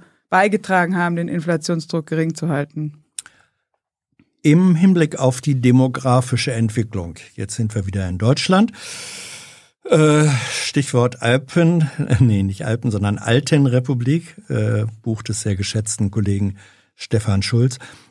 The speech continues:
Speaker 2: Warum sollte man eigentlich so viele Arbeitsplätze, ihr hattet vorhin auch gesprochen, Stahlwerke, Abwanderungsgefahr, warum sollte man so viele Arbeitsplätze hier aufrechterhalten,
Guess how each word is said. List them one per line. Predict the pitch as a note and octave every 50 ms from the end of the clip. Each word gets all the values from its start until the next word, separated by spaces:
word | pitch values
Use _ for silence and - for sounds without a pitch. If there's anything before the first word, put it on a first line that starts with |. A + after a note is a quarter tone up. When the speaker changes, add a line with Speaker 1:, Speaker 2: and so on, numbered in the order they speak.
| - -
Speaker 2:
Warum | A#2 A#2+ C#3 D#3+ F#3+ F#3 E3
sollte | C#3+ C#3+ C#3 D#3 F3+ F3+ -
man | F3 F3 E3+ E3+ E3 E3
eigentlich | - - C#3+ C3+ C#3+ D3 D#3 D3+ C#3+ C#3+ C#3+ C3+ - - - -
so | C3+ A#2+ C3 D#3 D#3+
viele | D#3+ - E3+ D#3 D3+ - - -
Arbeitsplätze, | C#3 C3+ C#3 B2 - - - - A2+ G2 - - A2
ihr | G#2 G#2+
hattet | G#2+ A#2 - B2+ A#2+ - _
vorhin | - - - A2+ A2 A2+ A2+
auch | A2 A2 A2
gesprochen, | - B2 - - - B2 A#2 A2+ A#2 G#2+
Stahlwerke, | - - - G#2+ G2+ B2 A#2 A2 G#2 G#2 G#2+ G#2+ - A2+ G#2+ G2+ G#2+ A2 B2+ B2+ - -
Abwanderungsgefahr, | - - A#2+ - A2+ A2 A2+ A2 G#2+ A2 A2 - - - A#2 - - A#2 A2+ A#2+ B2 - - - - _ _ _ _ _ -
warum | G#2+ A2 A#2 C3 D3 C#3+
sollte | B2 C3 C3 C3+ C3+ -
man | C#3 C3 C3 B2+ A#2+
so | A2 A#2+ C3+
viele | C#3 - - D3 D3 B2+ - -
Arbeitsplätze | A2+ A2+ B2+ C#3+ C3+ B2+ B2 - - - - C3+ B2+ B2 - - C3 B2+ B2 A#2 - - - _
hier | - - - - B2+ A#2 - -
aufrechterhalten, | - C#3+ C#3 - - D3 C3 - C#3 A#2 G2+ B2+ B2+ B2+ B2+ B2+ C#3+ C3+ C#3 C3+